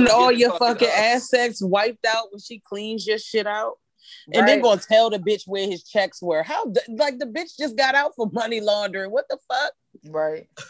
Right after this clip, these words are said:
Speaker 3: And so he tells his friend that he bought her a car. He's like, "Oh, it was only thirteen thousand dollars."
Speaker 1: Mm.
Speaker 3: It's, and he's like, "Only?" Then he paid thirty-two hundred dollars to pay all her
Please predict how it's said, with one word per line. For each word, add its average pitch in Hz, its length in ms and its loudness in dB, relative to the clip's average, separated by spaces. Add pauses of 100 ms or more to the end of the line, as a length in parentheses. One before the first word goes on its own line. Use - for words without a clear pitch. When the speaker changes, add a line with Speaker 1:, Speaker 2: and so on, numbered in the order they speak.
(540)
Speaker 3:
And 185 180 -8
so 175 300 2
he 214 160 -6
tells 180 360 -2
his 202 220 -12
friend 180 400 -6
that 165 120 -8
he 175 100 -12
bought 160 240 -2
her 175 140 0
a 175 60 -6
car. 165 460 -2
He's 226 180 -8
like, 285 200 -8
"Oh, 220 340 0
it 294 140 -2
was 185 160 -4
only 180 360 -6
thirteen 165 600 -8
thousand 143 480 -4
dollars." 160 720 -6 (500)
Speaker 1:
Mm. 151 320 -8
Speaker 3:
It's, 226 320 -8
and 202 400 -8
he's 247 200 -10
like, 202 280 -2
"Only?" 190 480 -8
Then 254 300 -4
he 294 180 -6
paid 202 380 -4
thirty-two 220 640 -6
hundred 233 240 -8
dollars 180 380 -2
to 175 80 -20
pay 190 240 -4
all 185 180 -2
her 202 180 -8